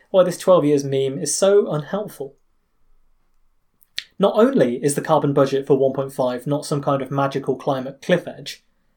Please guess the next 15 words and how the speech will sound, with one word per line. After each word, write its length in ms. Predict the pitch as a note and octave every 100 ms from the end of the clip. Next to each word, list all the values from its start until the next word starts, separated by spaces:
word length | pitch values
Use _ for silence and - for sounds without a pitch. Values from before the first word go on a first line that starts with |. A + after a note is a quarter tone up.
| _ -
but 100 | -
plenty 320 | F#3+ G3+ A#3+
of 60 |
respectable 500 | A#3 - D#3+ - D3+
climate 300 | E3 B2+ B2+
scientists 600 | - B2+ B2 D3 - - _ -
disagree 800 | C3+ - D3 C#3 A#2 G#2 C#3 - -
about 340 | D#3+ C#3+ D3 C3
when 380 | C3 C#3+ F3+ -
or 160 | F#3+
whether 300 | F3+ A2+ B2+
we've 180 | C3 C#3
actually 320 | A#2+ - C#3+
exceeded 400 | C#3+ - A#3 A3
it, 220 | D#3 D#3